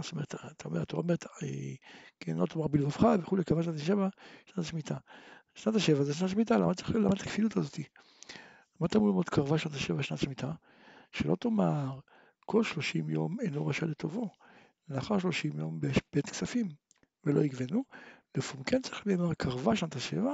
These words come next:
שנת השמיטה", כן? כן, בעצם התורה מזהירה אותו כבר קודם, לפני השמיטה, כן? זאת אומרת, כי אם, אם היה מותר לתבוע עד השמיטה, עד ראש השנה,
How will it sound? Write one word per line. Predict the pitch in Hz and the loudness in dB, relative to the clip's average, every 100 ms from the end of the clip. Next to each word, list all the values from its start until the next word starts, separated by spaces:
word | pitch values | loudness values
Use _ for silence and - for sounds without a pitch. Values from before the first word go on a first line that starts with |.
| 285 - | -4 -8
שנת | 185 180 | -8 -6
השמיטה", | 170 - 143 139 131 131 127 - - - - _ _ | -8 -10 -8 -6 -6 -6 -8 -14 -20 -20 -20 _ _
כן? | 175 208 - - - - - - _ _ _ _ _ _ _ _ _ _ _ _ _ _ _ _ _ _ - - | -4 -4 -6 -18 -20 -20 -20 -20 _ _ _ _ _ _ _ _ _ _ _ _ _ _ _ _ _ _ -18 -6
כן, | 151 151 160 | -4 -2 -2
בעצם | 151 - | -4 -4
התורה | 165 143 180 | -6 -4 2
מזהירה | 190 147 170 233 | 2 4 2 2
אותו | 226 - 175 | 2 -2 0
כבר | 156 151 - | 0 -2 0
קודם, | 233 247 190 | 2 2 2
לפני | 143 - 247 | -2 -2 0
השמיטה, | 196 165 139 131 - _ _ - | 0 -2 -6 -8 -8 _ _ -14
כן? | 165 | -10
זאת | 165 | -8
אומרת, | 139 - - - - | -10 -12 -20 -18 -6
כי | 156 | -2
אם, | 233 226 180 214 - _ - _ | 4 4 4 -4 -12 _ -20 _
אם | 202 220 | 4 6
היה | 170 | 4
מותר | 143 185 | 2 0
לתבוע | 175 - 147 170 151 147 - _ _ | 0 -2 -4 -2 -2 -4 -12 _ _
עד | 170 165 | -4 -2
השמיטה, | - 139 - - | -2 -6 -4 -4
עד | 151 | -2
ראש | 147 | -2
השנה, | - 123 123 | -2 -4 -4